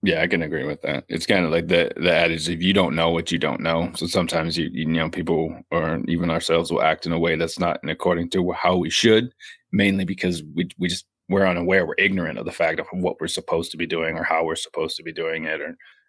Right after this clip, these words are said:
you know, so being a good steward of your time can help kind of bring some of those things more into focus and get that, that aspect of your life under control.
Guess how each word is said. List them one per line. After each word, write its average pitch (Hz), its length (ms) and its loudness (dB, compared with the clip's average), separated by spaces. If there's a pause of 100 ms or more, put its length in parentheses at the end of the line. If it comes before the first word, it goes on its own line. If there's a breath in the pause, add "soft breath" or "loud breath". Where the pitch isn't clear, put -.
you 87 80 -6
know, 87 160 -4
so 82 280 -2 (200)
being 87 260 2
a 82 60 -4
good 78 180 -4
steward 85 320 0
of 78 120 -2
your 78 120 -4
time 82 300 -6
can 78 120 -8
help 82 220 -4
kind 82 180 -6
of 78 100 -6 (100)
bring 85 160 -2
some 82 180 -4
of 78 80 -4
those 80 140 -4
things 82 260 -4
more 85 180 -2
into 80 180 -6
focus - 520 -4
and 85 180 -8 (400)
get 98 140 -2
that, 87 200 0 (120)
that - 200 0 (120)
aspect 92 460 0
of 87 120 -2
your 87 140 -2
life 85 180 0
under 87 160 -2
control. 87 420 -4